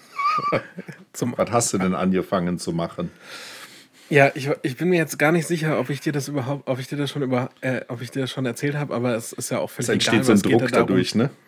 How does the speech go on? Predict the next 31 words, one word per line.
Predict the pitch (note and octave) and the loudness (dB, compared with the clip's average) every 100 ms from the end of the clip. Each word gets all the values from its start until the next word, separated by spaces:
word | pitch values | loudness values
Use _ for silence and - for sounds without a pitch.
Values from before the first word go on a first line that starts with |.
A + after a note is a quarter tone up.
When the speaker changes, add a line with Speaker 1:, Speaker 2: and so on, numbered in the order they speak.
| - - - | -20 -20 -14
Speaker 2:
es | - | -6
geht, | - C3+ - - | 2 2 2 -4
es | - - | -8 -4
geht | C#3 | 0
ja | C#3 | 0
darum, | B2 B2 C3 C3 | 4 2 4 2
dir | B2 | 0
das | A#2+ A#2+ - | -2 -4 -2
jetzt | B2+ - - | -2 -2 -8
zu | - | -6
erzählen | - G#2 - A2+ A#2+ C#3+ - _ _ | -6 -8 -6 -4 -4 -6 -12 _ _
<laughs> | - F#3+ - - - - - | -6 -6 -6 -14 -14 -14 -12
und, | B2+ A2+ - | -10 -10 -8
ähm, | A#2+ A2+ A2 G#2+ A2 | -4 -2 -2 -6 -8
Speaker 1:
Ja. | A2 | -8
Speaker 2:
eventuell | A#2 A#2 A#2 A2+ - | -8 -6 -4 -4 -4
auch, | G#2+ - - | -8 -10 -14
äh, | A2 A2 G#2+ G#2+ | -10 -10 -10 -12
auch | - A2+ | -8 -6
noch | A2 | -8
ein | A2 | -10
paar | G#2+ | -10
anderen | - B2+ B2 | -8 -6 -4
Leuten. | A2 - - - - - - - - _ _ - | -6 -8 -12 -18 -16 -16 -16 -18 -20 _ _ -16
Ich | - - | -12 -6
weiß | C3 | -2
nicht, | F#3 F3 | -2 -2
du | C3 | -6
kennst | - C3 E3+ F#3 | -2 -2 -2 -4
mich | F3+ | -4
ja, | E3+ F#3 | -4 -4